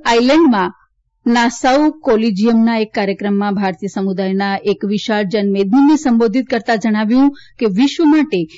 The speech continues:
એઆઈ એ આર્ટિફિશિયલ ઇન્ટેલિજન્સનો અર્થ છે, પરંતુ તેઓ માને છે કે એઆઈ અમેરિકન ભારતીય ભાવનાનું પણ પ્રતિનિધિત્વ કરે છે.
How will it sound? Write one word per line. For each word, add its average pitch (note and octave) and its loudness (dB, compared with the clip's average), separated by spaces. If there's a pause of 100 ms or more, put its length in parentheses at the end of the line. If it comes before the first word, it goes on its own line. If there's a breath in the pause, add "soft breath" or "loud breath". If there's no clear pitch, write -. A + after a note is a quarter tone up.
(120)
એઆઈ C4+ 2
એ G#3 0
આર્ટિફિશિયલ G#3 -2 (140)
ઇન્ટેલિજન્સનો A#3 2
અર્થ G3+ -4
છે, C#4 -2 (320 soft breath)
પરંતુ A3 0
તેઓ G3 0
માને F#3 0
છે C#4 0 (180)
કે A#3+ -2 (140)
એઆઈ A#3 0 (260 soft breath)
અમેરિકન B3+ 2
ભારતીય G#3 -2
ભાવનાનું G3 0
પણ G3 0
પ્રતિનિધિત્વ A3+ -2
કરે F#3+ -4
છે. F3+ -4